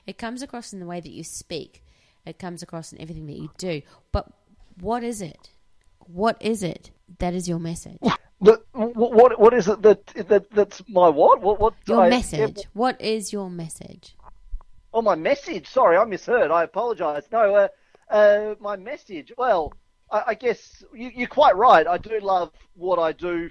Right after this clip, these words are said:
Speaker 2: for a living. I love entertaining people. I think that if, uh, well, my, my, my, I guess my overriding message, I suppose, is that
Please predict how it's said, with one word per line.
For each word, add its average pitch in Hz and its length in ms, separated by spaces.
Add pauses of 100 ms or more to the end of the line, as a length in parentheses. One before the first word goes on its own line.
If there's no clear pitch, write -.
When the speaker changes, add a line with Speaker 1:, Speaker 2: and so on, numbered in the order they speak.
Speaker 2:
for 175 100
a 165 40
living. 220 240
I 190 60
love 180 260
entertaining 185 640
people. 226 320
I 180 60
think 208 320
that 180 200 (420)
if, 190 160 (160)
uh, 196 100 (120)
well, 233 280 (240)
my, 233 180
my, 233 280 (260)
my, 226 220
I 240 100
guess 320 240
my 220 160
overriding 190 800
message, 190 380
I 180 80
suppose, 170 520
is 185 160
that 190 180